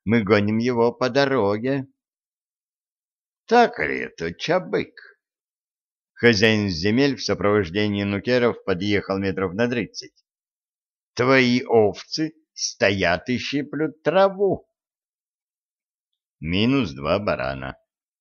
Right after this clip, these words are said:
мысленно сделал вывод Середин. Хорошо еще здесь пока не придумали вешать знак "Стоп" перед заброшенными переездами.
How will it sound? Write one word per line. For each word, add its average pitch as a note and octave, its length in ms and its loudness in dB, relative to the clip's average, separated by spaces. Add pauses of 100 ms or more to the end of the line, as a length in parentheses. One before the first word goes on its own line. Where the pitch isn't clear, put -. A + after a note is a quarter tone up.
(120)
мысленно C3+ 580 2
сделал F#2 460 0
вывод G2 360 -2
Середин. B1+ 560 -6 (1200)
Хорошо G#2 560 4
еще C3+ 600 2 (100)
здесь A2 260 0
пока B2 360 0
не A#2 120 0
придумали A2 720 -2
вешать G2+ 600 -2
знак F#2 400 -6
"Стоп" - 500 -4 (540)
перед F#2+ 260 2
заброшенными G2 720 0
переездами. F2 840 -6